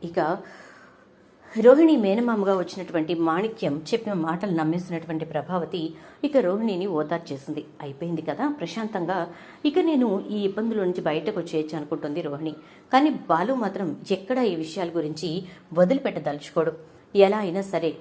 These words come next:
ఎట్టి పరిస్థితుల్లోనూ అసలు రోహిణి కథ ఏంటో తేల్చాలి అని చెప్పని అనుకుంటాడు. అలా అనుకున్నటువంటి బాలు మీనాతోటి అదే విషయం గురించి మాట్లాడతాడు. అలా మాట్లాడేసరికి మీనా ఒకటే అంటుంది, "అసలు ముందు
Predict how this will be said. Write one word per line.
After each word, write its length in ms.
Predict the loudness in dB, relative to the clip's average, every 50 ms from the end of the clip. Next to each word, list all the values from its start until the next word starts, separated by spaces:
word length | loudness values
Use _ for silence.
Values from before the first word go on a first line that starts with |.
| -2 0
ఎట్టి 260 | 0 0 0 -2 0 0 0
పరిస్థితుల్లోనూ 720 | 0 0 -4 -6 -6 -4 -2 -2 0 2 2 2 0 0 -2 -4 -6 -8 -14 -20 -20 -20 -20 -20 -20 -20 -20 -20 -6 0 0
అసలు 240 | 2 2 2 -2 0
రోహిణి 380 | 2 4 4 4 4 4 2 0 0 0 2
కథ 160 | 2 2 2 0
ఏంటో 220 | 0 2 4 4 4
తేల్చాలి 520 | 4 2 -2 -2 -2 -2 -2 -2 0 0 -2
అని 80 | -2
చెప్పని 320 | -2 -6 -8 -8 -6 -6 -4 -4
అనుకుంటాడు. 480 | -6 -6 -6 -8 -8 -6 -4 -6 -6 -8 -10 -8 -6
అలా 160 | -2 0 0
అనుకున్నటువంటి 680 | 0 0 -2 -4 -6 -8 -10 -8 -8 -8 -8 -8 -6
బాలు 320 | -4 -4 -4 -2 -2 -4 -6 -8 -10 -14 -20 -20 -12 -4 0
మీనాతోటి 560 | 4 4 6 6 4 2 2 2 0 0 -2 -6 -4
అదే 200 | -4 -2 0 -2
విషయం 300 | -2 -2 -4 -6 -6 -6 -4
గురించి 280 | -2 -2 -2 -2 -2 -4 -4
మాట్లాడతాడు. 600 | -4 -6 -6 -8 -6 -8 -6 -4 -4 -4 -4 -6 -6 -6 -6
అలా 140 | -6 -4
మాట్లాడేసరికి 720 | -4 -4 -6 -8 -10 -10 -10 -10 -8 -6 -8 -8 -8 -6 -6
మీనా 240 | -4 -4 -2 -2 -4
ఒకటే 300 | -4 -6 -8 -10 -12 -10
అంటుంది, 360 | -10 -10 -10 -8 -8 -8 -10 -10 -14 -20 -20 -20 -20 -20 -20 -10 -4 -4
"అసలు 240 | -4 -2 -2 -2 -2
ముందు 300 | 0 0 -2 0 0